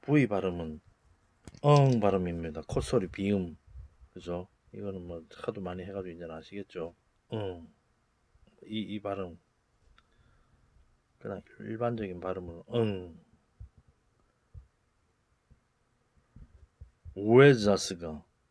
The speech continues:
전쟁이 일어나는 겁니다. 비웃었다가는 그냥 막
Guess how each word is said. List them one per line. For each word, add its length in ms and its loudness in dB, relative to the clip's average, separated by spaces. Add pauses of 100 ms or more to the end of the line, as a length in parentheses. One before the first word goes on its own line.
(640)
전쟁이 440 2
일어나는 460 4
겁니다. 440 0
비웃었다가는 760 2
그냥 280 -2
막 220 -14